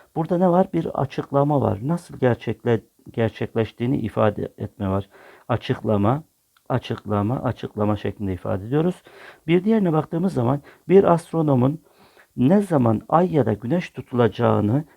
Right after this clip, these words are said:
önceden bilmesi, önceden kestirme diye ifade ettiğimiz kavrama öntey diyoruz. Olabilecekleri önceden tahmin etme şeklinde ne yapıyoruz? İfade ediyoruz.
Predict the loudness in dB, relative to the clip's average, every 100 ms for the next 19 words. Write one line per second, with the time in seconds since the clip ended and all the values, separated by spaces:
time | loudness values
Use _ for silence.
0 | _ 2 4 4 2 2 0 0 -2 0
1 | -2 -2 -6 -6 -10 _ -2 0 0 2
2 | 2 2 -2 -2 -2 0 -2 -2 -2 -2
3 | -2 0 -2 -2 -4 -4 -2 0 2 2
4 | 0 -4 -8 -20 _ 0 2 2 -2 -4
5 | -2 -2 -2 -6 -20 _ 0 2 2 0
6 | 0 -2 0 0 2 0 0 0 0 -2
7 | -8 _ -6 -4 0 2 2 0 -4 -6
8 | -6 -6 -4 -2 -2 0 -2 -2 -4 -4
9 | -6 -2 0 0 -2 0 0 -2 -6